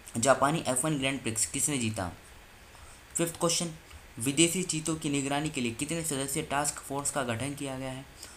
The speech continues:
छठा क्वेश्चन, दो हज़ार बाईस में विश्व डाक दिवस कब मनाया गया? तो इन छः क्वेश्चनों का आंसर आपको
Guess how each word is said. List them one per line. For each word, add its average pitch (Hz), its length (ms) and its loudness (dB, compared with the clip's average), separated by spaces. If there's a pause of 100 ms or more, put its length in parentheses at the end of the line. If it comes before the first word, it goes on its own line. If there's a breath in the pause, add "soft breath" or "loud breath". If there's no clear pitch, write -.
(200 loud breath)
छठा 147 160 0
क्वेश्चन, 156 320 0
दो 143 80 2
हज़ार 151 160 2
बाईस 139 220 0
में 117 80 -2
विश्व 151 340 2
डाक 143 280 -2
दिवस 113 320 -2 (480 loud breath)
कब 170 80 8
मनाया 110 340 2
गया? 90 240 -8 (640 loud breath)
तो 143 80 0
इन 151 100 -2
छः 147 260 2
क्वेश्चनों 143 540 -4
का 123 120 -2
आंसर 113 240 -2
आपको 95 280 -6